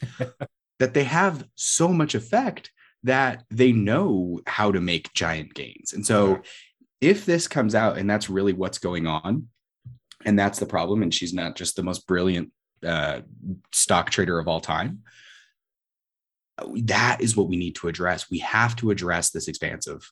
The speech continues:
Speaker 1: of federal government and this, you know,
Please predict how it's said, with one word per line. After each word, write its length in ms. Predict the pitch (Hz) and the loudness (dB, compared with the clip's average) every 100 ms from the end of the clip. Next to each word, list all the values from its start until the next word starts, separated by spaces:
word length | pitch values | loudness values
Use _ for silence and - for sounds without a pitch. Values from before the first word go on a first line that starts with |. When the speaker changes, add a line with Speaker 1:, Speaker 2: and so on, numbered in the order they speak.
| - | -16
Speaker 1:
of 120 | 80 | -14
federal 260 | - - - | -10 -10 -6
government 500 | 85 78 - - - | -8 -8 -12 -16 -8
and 340 | 92 90 82 - _ _ _ | -4 -2 -4 -8 _ _ _
this, 460 | 92 90 85 - - _ _ _ _ _ _ _ | -2 0 2 0 -2 _ _ _ _ _ _ _
you 140 | - 87 | -8 -6
know, 280 | 82 - | -4 -8